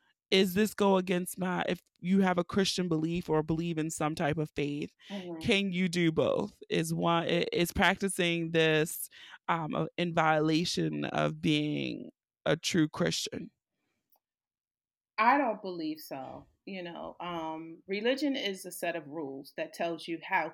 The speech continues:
Speaker 2: to worship, period. Doesn't make it right, doesn't make it wrong. It just is. It's, it's how you worship in, in a religion. You know, how you may worship as a Muslim, you don't worship as Christian.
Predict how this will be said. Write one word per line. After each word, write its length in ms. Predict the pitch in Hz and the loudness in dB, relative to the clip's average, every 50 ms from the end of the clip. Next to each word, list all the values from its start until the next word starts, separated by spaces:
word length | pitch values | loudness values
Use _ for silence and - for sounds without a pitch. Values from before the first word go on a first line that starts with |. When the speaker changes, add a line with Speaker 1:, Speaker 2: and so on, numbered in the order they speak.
| - - | -10 -12
Speaker 2:
to 100 | 185 170 | -10 -8
worship, 380 | 156 147 131 123 - - - - _ _ _ _ - | -8 -8 -8 -8 -12 -16 -20 -20 _ _ _ _ -10
period. 380 | - 175 139 139 139 135 - - - | -8 -8 -6 -6 -8 -10 -10 -6 -4
Doesn't 220 | 185 202 190 185 | -2 -2 -2 0
make 200 | 190 208 208 - | -2 -2 -2 -2
it 80 | 233 208 | -2 0
right, 280 | 202 190 190 185 - | 2 2 2 0 0
doesn't 240 | - 175 175 175 180 | -4 -6 -6 -4 -4
make 180 | 165 160 156 - | -4 -6 -6 -8
it 80 | 151 151 | -8 -6
wrong. 360 | 175 180 165 160 156 151 156 - - | -4 -4 -2 -4 -4 -6 -8 -10 -12
It 160 | 185 180 - | -12 -10 -10
just 180 | 254 240 - | -10 -10 -8
is. 220 | - 330 208 - - _ - | -6 -4 -4 -6 -6 _ -10
It's, 180 | 180 180 180 - | -10 -10 -8 -8
it's 260 | - 196 185 - - - - - - - _ _ _ _ - - - _ | -6 -6 -6 -6 -8 -14 -18 -18 -20 -20 _ _ _ _ -16 -16 -16 _
how 340 | - - - 165 180 180 175 | -6 -2 0 0 0 0 -2
you 120 | 180 202 190 | -6 -8 -4
worship 400 | 196 208 233 240 - - - - _ _ _ _ _ _ - | -2 -2 -2 -2 -4 -6 -10 -12 _ _ _ _ _ _ -8
in, 180 | 190 170 170 156 | -6 -6 -6 -6
in 200 | - 170 170 170 | -8 -8 -8 -8
a 40 | 170 | -8
religion. 600 | 170 165 175 190 240 247 247 - - 147 147 160 | -10 -10 -6 -6 -6 -6 -6 -10 -12 -12 -12 -12
You 60 | 180 | -10
know, 120 | 180 160 170 | -10 -10 -8
how 280 | 180 190 196 202 208 | -4 -2 -2 -2 -2
you 260 | 208 208 196 202 208 196 | -2 -4 -6 -8 -8 -6
may 200 | 202 196 196 190 | -4 -4 -4 -4
worship 340 | 208 202 208 202 - 208 - - - - - _ _ - _ _ _ - - _ - 196 | -4 -4 -4 -4 -6 -6 -8 -8 -12 -18 -20 _ _ -20 _ _ _ -20 -20 _ -10 -8
as 180 | 190 185 - | -8 -6 -6
a 60 | 190 | -8
Muslim, 500 | 190 214 247 262 262 - 165 160 160 175 175 - _ - - - - - - | -6 -4 -4 -4 -4 -6 -8 -10 -10 -10 -12 -16 _ -20 -20 -20 -18 -12 -10
you 140 | 208 214 196 | -8 -6 -4
don't 280 | 202 196 180 151 156 | -4 -4 -4 -2 -2
worship 440 | 196 208 226 226 - - 151 - - - _ _ _ _ _ _ _ | 0 0 0 0 -2 -4 -6 -6 -8 -12 _ _ _ _ _ _ _
as 140 | - 175 - | -8 -8 -6
Christian. 360 | - - 381 - - - - | -6 -6 -6 -4 -6 -10 -12